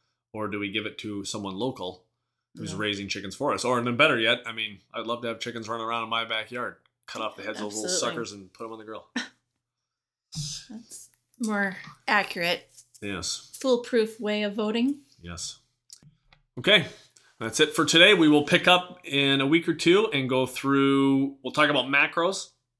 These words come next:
Speaker 1: uh,
Speaker 2: Mm-hmm.
Speaker 1: proteins, carbs, fats, and then how those macros are split up into the other diets and how they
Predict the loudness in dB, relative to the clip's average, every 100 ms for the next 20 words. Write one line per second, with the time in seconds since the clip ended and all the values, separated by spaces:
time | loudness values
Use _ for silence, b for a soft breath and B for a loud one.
0 | _ _ -14 -8 -4 -4 -4 -2 -2 0
1 | 0 -4 -2 0 0 0 2 2 0 -6
2 | -8 -10 -8 -4 -2 -2 -2 -2 -2 -2
3 | -4 -2 -2 0 0 0 -2 -6 -8 -4
4 | -4 -4 -2 0 0 -2 -6 -6 -4 -2
5 | -2